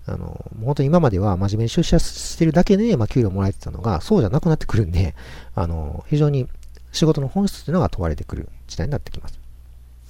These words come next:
ってなってくると、お、精神性のね、重要性っていうのも上がってくるよっていうお話はしました。えー、とにかくですね、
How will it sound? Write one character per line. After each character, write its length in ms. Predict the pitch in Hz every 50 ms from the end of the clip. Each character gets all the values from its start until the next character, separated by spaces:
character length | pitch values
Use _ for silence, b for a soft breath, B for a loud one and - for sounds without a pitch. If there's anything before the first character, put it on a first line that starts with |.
| B B B B B B B B B B B - -
っ 0 |
て 80 | - 208
な 80 | 190 147
っ 20 |
て 80 | - 147
く 80 | 127 120
る 100 | 120 -
と、 460 | - - 247 240 220 156 - 110 104
お、 80 | 98
精 180 | 98 - 143 139
神 160 | 131 143 139 127
性 140 | - 135
の 100 | 127 127
ね、 200 | 143 185 185 - -
重 160 | 110 113 113
要 120 | 110 113
性 180 | - - 135 127
っ 20 |
て 140 | - - 107
い 20 | 107
う 40 |
の 80 | 120 151
も 200 | 190 202 - -
上 80 | - 104
が 60 | 95 98
っ 40 |
て 120 | - - -
く 120 | - 98
る 60 | 95
よ 140 | 123 170 190
っ 40 | 196
て 120 | - -
い 40 | 90
う 40 | 82
お 20 | 76
話 400 | - 85 80 80 - - - 135
は 100 | 143 127
し 140 | - - 92
ま 100 | 82 78
し 60 | -
た。 160 | - - - B B B B B B B -
え 160 | 101 90 80 76
ー、 20 |
と 100 | - -
に 80 | 220 262
か 100 | - 185
く 80 | - 90
で 60 | 80
す 120 | - -
ね、 220 | 78 73 69 -